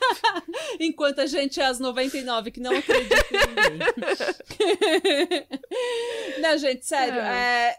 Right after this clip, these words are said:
Speaker 1: hoje, dia trinta, tá saindo esse episódio e também já tá todo mundo que tá no nosso Catarse recebendo episódio exclusivo do mês.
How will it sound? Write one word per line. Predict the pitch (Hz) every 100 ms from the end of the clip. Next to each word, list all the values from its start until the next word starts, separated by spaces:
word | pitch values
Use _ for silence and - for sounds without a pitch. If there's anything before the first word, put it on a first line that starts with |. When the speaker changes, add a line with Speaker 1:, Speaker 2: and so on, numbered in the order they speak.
| -
Speaker 1:
hoje, | 262 302 262
dia | 220 269
trinta, | 269 - 262 285 294
tá | 254 247
saindo | 262 240 233
esse | 240
episódio | 240 226 226 233 262 254 269
e | 269
também | 254 277 277 240 240 269 247
já | 220 233
tá | 240 247
todo | 240 247 240 269
mundo | 247 240 240
que | -
tá | - 226 226
no | 240 240
nosso | 226 214 -
Catarse | - - 208 220 226
recebendo | 240 254 214 208 208 220
episódio | 208 226 208 190 196 196 220 _ _ -
exclusivo | 226 - 240 240 202 214 208
do | 196 196
mês. | 190 196 226 247 -